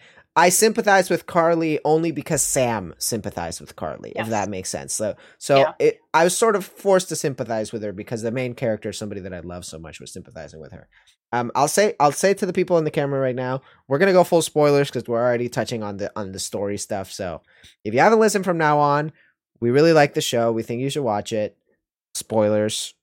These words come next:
Speaker 1: now.
Speaker 2: Great.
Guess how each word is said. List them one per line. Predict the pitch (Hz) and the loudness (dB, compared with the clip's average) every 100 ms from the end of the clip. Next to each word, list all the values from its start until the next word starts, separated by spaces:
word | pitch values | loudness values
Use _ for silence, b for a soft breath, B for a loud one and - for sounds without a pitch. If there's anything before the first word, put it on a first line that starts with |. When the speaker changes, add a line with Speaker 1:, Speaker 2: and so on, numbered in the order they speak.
| _ _ _ _ - | _ _ _ _ -12
Speaker 1:
now. | 82 - - _ _ _ _ _ _ _ _ _ _ _ _ _ _ _ _ _ _ _ _ | -10 -10 -16 _ _ _ _ _ _ _ _ _ _ _ _ _ _ _ _ _ _ _ _
Speaker 2:
Great. | 185 - | -14 -14